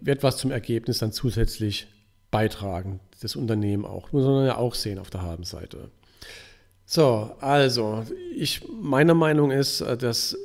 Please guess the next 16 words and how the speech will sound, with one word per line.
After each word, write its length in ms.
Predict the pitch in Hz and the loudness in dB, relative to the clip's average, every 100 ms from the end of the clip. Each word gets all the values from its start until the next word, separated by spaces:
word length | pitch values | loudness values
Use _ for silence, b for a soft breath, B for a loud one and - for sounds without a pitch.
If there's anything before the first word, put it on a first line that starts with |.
| 370 | -10
die 140 | 123 | -6
Übernahme 640 | 139 151 143 131 127 127 123 | -2 2 2 4 4 4 2
ist 240 | 123 - | -2 -8
an 240 | - 123 | -6 -6
sich, 300 | 110 147 160 | -2 0 0
also 120 | 113 110 | 0 -4
strategisch 520 | - 110 120 143 135 | -6 -4 0 -2 -2
gesehen, 400 | 127 135 127 127 | -2 0 0 -2
gesehen 380 | 127 110 123 120 | -6 -2 0 0
schon, 300 | 117 98 95 - | -2 -4 -6 -10
äh, 160 | 101 | -8
sinnhaft. 600 | 98 151 165 156 160 - | -4 0 2 2 0 -4
Äh, 360 | - 62 - - | -4 -6 -8 -10
sie, 180 | 113 - | -12 -12
sie 180 | - - | -12 -6
kann 520 | 120 127 147 143 | -2 0 0 -2